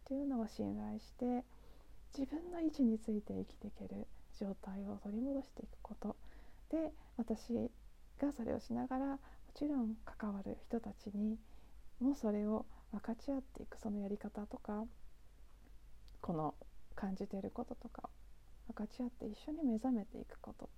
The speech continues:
っていうのをしたくて、あ、だから、まあね、その、た-、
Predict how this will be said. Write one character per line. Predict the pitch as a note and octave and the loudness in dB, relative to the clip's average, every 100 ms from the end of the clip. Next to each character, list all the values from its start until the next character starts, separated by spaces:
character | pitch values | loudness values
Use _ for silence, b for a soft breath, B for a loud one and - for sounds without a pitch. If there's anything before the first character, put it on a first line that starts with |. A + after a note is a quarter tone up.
| - | -12
っ | - | -6
て | |
い | G#3+ | -4
う | |
の | G#3 | -2
を | G3+ G#3+ b b | -2 -4 b b
し | - | -6
た | - D3 | 0 0
く | - | -2
て、 | - G3+ A#3 - b b - | -8 -8 -8 -10 b b -6
あ、 | G3+ | -4
だ | F#3+ | -2
か | F#3 G4 | -2 2
ら、 | F#4+ - - - b b b b b - - - - - - | 4 2 0 -6 b b b b b -16 -16 -16 -16 -12 4
ま | G#3+ | 6
あ | |
ね、 | F3 F#3+ G3+ | 6 6 6
そ | - A#3+ | 12 12
の、 | F3 - | 12 8
た-、 | - | 4